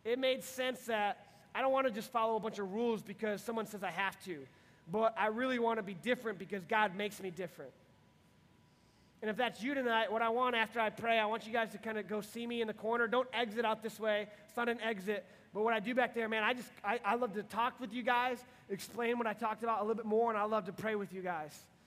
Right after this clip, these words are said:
Sound good? Will you guys pray with me? God, we just come before you tonight, and, uh, God, I know you're not a God who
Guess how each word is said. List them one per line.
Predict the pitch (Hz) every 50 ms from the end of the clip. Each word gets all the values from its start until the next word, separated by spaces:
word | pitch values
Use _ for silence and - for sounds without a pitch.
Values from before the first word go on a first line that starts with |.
| - _ - - - _ _ -
Sound | - 214 220 214
good? | 196 240 247 254 247 247 - - -
Will | 185 214
you | 226
guys | 226 208
pray | - 233 233
with | 240 247 233
me? | 247 247 247 247 - - - - - - - - _ - - - _ _ _ _ - _ _ _ - - - - - - - - 160
God, | 220 233 240 247 240 226
we | 233 247
just | 208 240 202 -
come | - 240 233 226
before | 220 214 - 233 240 240
you | 226
tonight, | 233 - 220 214 214 220 226 233 220 226 -
and, | 196 196 196 190 190
uh, | 185 185 185 180 175 165 - - - - - - - - _ _ _ _ _ _ _ _ - - - - - - - - - - _ - _ _ _ _ _ _ _ _ _ _ _ _ _ _ 208
God, | 185 233 233 233
I | 233
know | 233 240 247 247
you're | 247 233 233
not | 233 233 226 214
a | 208
God | 190 185 208 202 202 208 208 196
who | 180 202 208 202 196 196